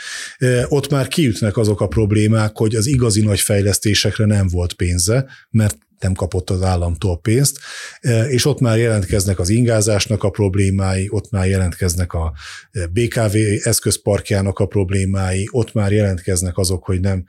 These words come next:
eh, fél hektár parkot kell rendbe rakni, hanem tizenöt hektárnyi legelőt kell rendbe rakni, hogy ne legyen mondjuk parlagfű.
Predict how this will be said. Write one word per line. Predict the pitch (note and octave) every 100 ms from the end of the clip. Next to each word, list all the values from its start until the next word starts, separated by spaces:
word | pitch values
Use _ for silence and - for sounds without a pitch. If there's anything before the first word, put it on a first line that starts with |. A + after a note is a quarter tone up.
| - - - _
eh, | - F#2+ - _ _
fél | - B2+ A2+
hektár | G2+ G2 - F#2 D#2+
parkot | D2+ G2+ - G2
kell | - G2
rendbe | F#2+ F#2+ F2+
rakni, | F#2 F2+ G#2
hanem | F2 F2+ E2+
tizenöt | G2 F2+ F2 -
hektárnyi | F2 - F2+ F2
legelőt | E2+ G#2+ B2 A#2+ A2+
kell | - G#2+
rendbe | G#2+ G#2 G#2
rakni, | G2+ - G#2+ G2+ - _
hogy | G2+
ne | F#2 G2
legyen | F#2+ G2+ G2 G2 -
mondjuk | - F#2+ F#2+
parlagfű. | - F#2 F#2 F#2 - - G2